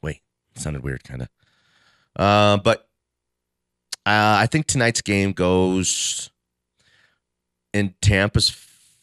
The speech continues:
favor. I think Mike McCarthy, I don't know, man.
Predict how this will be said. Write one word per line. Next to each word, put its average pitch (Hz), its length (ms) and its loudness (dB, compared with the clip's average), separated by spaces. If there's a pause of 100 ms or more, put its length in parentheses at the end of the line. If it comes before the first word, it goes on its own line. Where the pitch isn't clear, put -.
(440)
favor. 90 640 -4 (920)
I 117 100 2
think 247 360 -2 (1400)
Mike 107 280 0
McCarthy, 147 720 -2 (2250)
I 107 100 -4
don't 139 120 2
know, 143 160 2
man. 80 340 -4